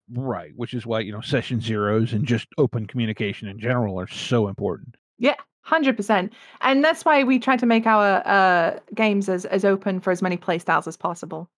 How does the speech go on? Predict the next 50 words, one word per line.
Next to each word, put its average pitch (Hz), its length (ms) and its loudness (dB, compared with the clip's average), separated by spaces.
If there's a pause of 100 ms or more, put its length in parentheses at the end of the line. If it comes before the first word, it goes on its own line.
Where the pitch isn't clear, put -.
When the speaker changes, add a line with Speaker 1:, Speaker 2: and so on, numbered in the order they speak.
Speaker 2:
You 202 120 2
know, 185 200 2
we 214 180 4
don't 220 160 4
wanna 190 160 0
say, 180 220 2
"This 175 220 -2
is 180 100 0
exactly 170 440 0
how 165 140 0
you 170 180 -6
have 160 140 -4
to 175 80 -6
play 165 180 0
this 170 140 -6
game, 165 260 -2
otherwise 165 540 0 (280)
it's - 180 -8
wrong. 202 420 4 (180)
<laughs> - 180 -20
Throw - 140 0
your 196 140 2
book 196 220 -2
out 202 180 0
the 214 80 2
window," 233 460 2 (340)
you 208 120 -2
know? 208 180 4
Speaker 1:
Sam's 117 520 -2
going 120 220 -4
to 117 60 -8
come 131 220 0
to 123 60 2
your 127 140 4
house 123 400 2
and 98 140 -16
take 139 180 -2
it - 60 4
away. 139 400 2 (380)
Speaker 2:
<laughs> - 580 -6
James 226 360 4
is 185 120 -2
lurking 226 360 2
in 196 120 2
your 175 100 -2
front 196 280 0
garden. 208 380 2
He's 180 200 -4
watching. 202 500 0 (720)
<laughs> - 760 0